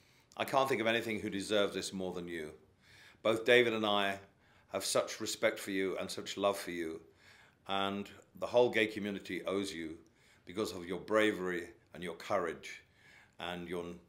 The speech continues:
never daunting, uh, spirit. Um, you've put yourself in danger so many times for the sake of other people, so that their lives can get better, so that they can have,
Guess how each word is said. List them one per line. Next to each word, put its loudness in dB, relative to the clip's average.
never 4
daunting, 2
uh, -4
spirit. -4
Um, -4
you've -4
put 0
yourself 4
in -2
danger 4
so 0
many 0
times -6
for -14
the -4
sake 0
of -6
other 0
people, -8
so -2
that -4
their -4
lives -4
can -12
get -8
better, -4
so -2
that -4
they 0
can -10
have, -4